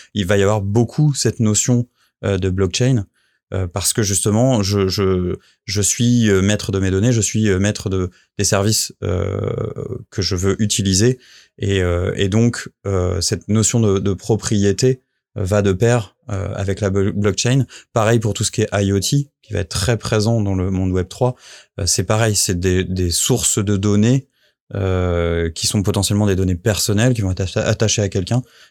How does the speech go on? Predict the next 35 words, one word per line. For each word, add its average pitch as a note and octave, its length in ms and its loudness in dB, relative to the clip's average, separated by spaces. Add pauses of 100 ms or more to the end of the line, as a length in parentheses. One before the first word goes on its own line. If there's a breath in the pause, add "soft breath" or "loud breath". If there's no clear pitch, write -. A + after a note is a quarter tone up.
(100 soft breath)
Et - 40 -8
cet F#2 180 -2
attachement F#2+ 460 2
va G2+ 100 2
beaucoup A2 400 0
passer A#2 320 0
par G2 220 -2
la G2 80 0
blockchain. G2 280 -2
Donc F#2 140 0
c'est G#2 100 -2
que, B2 140 0 (320 loud breath)
c'est - 180 0
des, G#2+ 240 2
c'est - 200 -2
des A2+ 100 2
technologies, B2+ 720 2
euh, G2+ 220 4 (120)
qui, - 380 -4 (240 soft breath)
qui G#2 140 -4
peuvent, G#2+ 280 0
euh, F#2+ 360 2 (500 soft breath)
euh, G2 360 -2
paraître B2 680 -2 (120)
futuristes, A#2 680 -2
mais G#2+ 100 0
qui G2+ 120 -8
sont G#2 180 -2
déjà B2 560 2
utilisées, A2 360 -2
que B2+ 120 -2
nous-mêmes A2 340 2
on A2 140 2
utilise G#2 420 -2
déjà, G#2 420 0